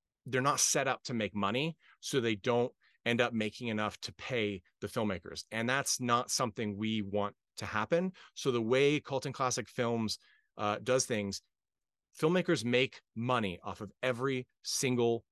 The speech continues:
film sale. We make, we made, do things made to order. So we don't have overstock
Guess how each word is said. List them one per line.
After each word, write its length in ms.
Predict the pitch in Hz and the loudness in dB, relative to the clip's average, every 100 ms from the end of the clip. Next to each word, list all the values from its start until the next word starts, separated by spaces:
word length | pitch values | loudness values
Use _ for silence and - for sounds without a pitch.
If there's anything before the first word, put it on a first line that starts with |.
| _ | _
film 280 | - 107 101 | -2 -2 0
sale. 320 | 101 78 - _ 127 | -6 -10 -14 _ -2
We 100 | 127 | 2
make, 280 | 123 123 _ - | 4 2 _ -6
we 120 | 113 | -2
made, 280 | 107 110 98 _ _ 180 147 | 0 0 -2 _ _ -18 -8
do 140 | 135 | -4
things 180 | 143 123 | 0 2
made 180 | 117 104 | 2 0
to 60 | 104 | 2
order. 340 | 170 180 175 - _ - - | 2 4 2 -2 _ -20 -12
So 200 | - 120 | 0 0
we 120 | 110 | 0
don't 220 | 120 127 | -2 -2
have 200 | 117 107 - | -2 -4 0
overstock 1120 | 131 143 156 - _ - - 143 147 - | 0 2 -2 -4 _ -6 0 2 0 -4